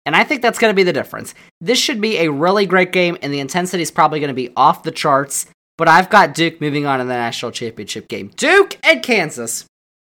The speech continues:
Wonder where I've heard that before. But I'd just like to note real quickly that the A C C champion, who was none of those schools, who was the Virginia Tech Hokies, they beat these two teams on back-to-back nights to win the A C C championship.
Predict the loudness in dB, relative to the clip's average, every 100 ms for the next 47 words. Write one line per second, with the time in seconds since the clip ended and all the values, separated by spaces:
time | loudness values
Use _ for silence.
0 | _ -8 -6 0 0 0 -4 -6 -6 -8
1 | -14 -12 0 2 4 2 0 0 0 0
2 | -2 0 0 2 -4 -6 -14 -16 _ _
3 | _ _ _ _ _ _ -4 2 4 4
4 | 2 -2 0 0 0 0 0 0 0 2
5 | 0 0 -2 -2 -4 -4 -2 0 0 -2
6 | -2 -4 -4 -6 -6 _ 0 0 0 0
7 | 0 -2 -2 -2 0 0 -2 -6 -6 -10
8 | _ _ _ -2 0 0 -2 -4 -6 -6
9 | -6 -4 -6 0 2 2 0 -2 2 2
10 | 2 0 0 0 0 0 0 -4 -8 _
11 | _ -4 2 2 4 2 2 -2 -4 -4
12 | -6 -10 -10 -12 -12 -12